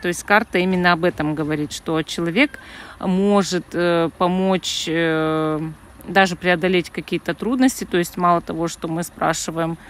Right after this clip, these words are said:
э, кто вам поможет, тут сразу видно помощь, что, э, тот, кого вы встретите на жизненном пути, тоже вам помогает, э, преодолевать любые проблемы и трудности в жизни.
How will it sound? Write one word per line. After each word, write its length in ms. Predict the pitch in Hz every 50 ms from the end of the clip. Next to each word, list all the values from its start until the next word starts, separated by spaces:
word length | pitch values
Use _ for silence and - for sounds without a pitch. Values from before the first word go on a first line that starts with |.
| - - - - - - - -
э, 440 | - 160 175 170 165 160 156 156 - -
кто 240 | - - 240 254
вам 200 | 285 302 302 240
поможет, 540 | - - 214 202 196 196 196 190 180 175 170 -
тут 180 | - 226 226 -
сразу 380 | - 180 175 180 170 156 170
видно 320 | 156 160 175 156 165 170 160
помощь, 440 | - - 185 214 254 285 285 -
что, 420 | - - - 190 180 175 170 160 170 - - - - - - - - - -
э, 400 | - - 175 170 170 160 160 165 - -
тот, 220 | - 220 214 -
кого 280 | - - 185 175 170 170
вы 60 | 170
встретите 540 | 170 - - 202 190 175 - - - - 165
на 120 | 170 175
жизненном 380 | 170 175 175 156 175 170 165 156
пути, 260 | - 196 - - 254
тоже 400 | 226 - 208 185 185 180 156 175
вам 180 | 151 160 160 160
помогает, 680 | - 170 156 156 160 156 156 185 190 220 254 254 240 -
э, 320 | - - - 175 170 165 151 -
преодолевать 760 | 175 165 160 143 160 170 170 165 151 170 180 196 196 - - 175
любые 340 | 170 156 151 170 185 180
проблемы 580 | 185 - - 147 147 151 175 180 196 196 185 170
и 20 |
трудности 640 | 160 - - 185 190 190 185 196 208 - - - 170
в 60 | 165
жизни. 480 | 160 160 196 226 254 247 240 233 233